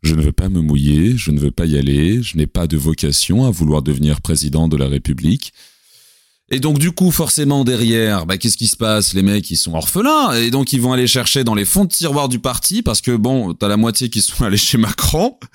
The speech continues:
t'as la moitié qui, elle, a dit, « Je suis très bien dans ma petite baronnie locale. » Donc, ils sont allés chercher les, les, les deux, les deuxièmes couteaux. Vraiment, finalement.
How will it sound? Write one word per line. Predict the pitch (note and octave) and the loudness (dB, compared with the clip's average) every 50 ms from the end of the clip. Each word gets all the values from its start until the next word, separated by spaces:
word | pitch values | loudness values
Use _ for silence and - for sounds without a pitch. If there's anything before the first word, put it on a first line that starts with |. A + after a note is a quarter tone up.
| - A3 A#3 A#3+ A#3+ A#3+ A#3 A3+ G#3 G#3 G3+ - _ - | -4 -2 0 2 2 0 0 -2 -6 -8 -14 -20 _ -4
t'as | - F3 | -2 0
la | D3+ C#3 C#3 | 0 0 2
moitié | D3 D3+ D#3 C#3+ - - D#3+ F3 E3+ | 0 0 0 0 -2 -2 0 0 -2
qui, | C#3+ - D#3 C#3+ | 0 0 0 2
elle, | C3+ C#3 C#3 C#3 C3 | 2 2 2 2 2
a | A#2+ | 0
dit, « | A#2+ C3 C#3+ C3+ | 2 0 0 0
Je | A2 G#2+ G2+ - | 0 0 0 0
suis | - A2+ G#2 | -2 -2 -4
très | - - - - G3 G3+ | -4 -6 -4 -2 -2 0
bien | F#3+ F3+ G3 F#3 F3 | 0 0 0 2 2
dans | E3 D#3+ | 0 0
ma | D3+ D3 | 0 -2
petite | C3+ - D#3+ D3 C3 | -2 -2 -2 -2 -2
baronnie | C#3+ C3+ B2+ B2 C3 C3 B2+ | -2 -2 0 0 2 2 2
locale. » | A#2 A#2 A2+ G2+ - A#2+ C3+ G3+ C#4+ B3+ C#3+ F#2+ - - - - _ _ _ _ _ _ _ _ _ | 2 2 0 0 0 0 0 2 2 0 0 -2 -4 -8 -20 -20 _ _ _ _ _ _ _ _ _
Donc, | G#2+ A2+ A2+ G2+ - | -4 -2 -2 -2 0
ils | A#2 G#2 | -2 -2
sont | - G2+ | -2 -2
allés | F#2+ F2+ | -2 -2
chercher | E2 - - F2 D2+ - B2 B2 | 0 -2 -2 0 0 0 0 2
les, | G#2 F#2+ E2 - - E2 | 0 0 -2 -4 -10 -12
les, | D#2+ E2+ | -16 -16
les | D#2 D#2 F2 | -12 -12 -10
deux, | D#2 F2+ F#2+ G2 | -6 -4 -2 -2
les | F#2+ F2 F#2 | -2 -2 -2
deuxièmes | D#2+ G2+ F#2+ F2+ G#2 G#2+ | -2 -2 0 2 2 0
couteaux. | - - A3 - E4 E4 C#4+ B3 - _ _ _ _ _ _ _ _ _ _ _ _ _ | 2 0 -2 0 2 0 0 -2 -6 _ _ _ _ _ _ _ _ _ _ _ _ _
Vraiment, | - F2 G#2 D#3+ G3+ C4+ D#4 D#4 C4 A#3+ _ _ _ _ _ _ _ _ | -10 -4 -2 0 2 2 2 2 0 -4 _ _ _ _ _ _ _ _
finalement. | - B2+ B2+ B2 B2 A#2+ A#2 G#2 F#2 - _ | 0 0 2 4 4 2 2 2 -2 -4 _